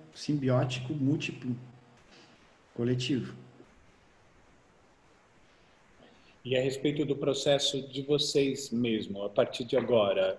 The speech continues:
Speaker 2: é, esse convívio, esse contato, essa, essa ritualização da sala de ensaio, essa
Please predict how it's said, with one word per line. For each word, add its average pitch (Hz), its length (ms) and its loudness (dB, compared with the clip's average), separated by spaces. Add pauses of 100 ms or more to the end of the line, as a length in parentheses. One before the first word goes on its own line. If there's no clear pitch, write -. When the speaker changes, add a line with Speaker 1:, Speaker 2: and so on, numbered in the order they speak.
(100)
Speaker 2:
é, 104 720 2
esse - 280 -6
convívio, 117 720 2
esse 107 240 0
contato, 117 840 0
essa, 107 500 0 (320)
essa - 160 0
ritualização 131 840 4
da 139 120 6
sala 131 300 2
de 113 120 0
ensaio, 110 800 0
essa 104 360 -4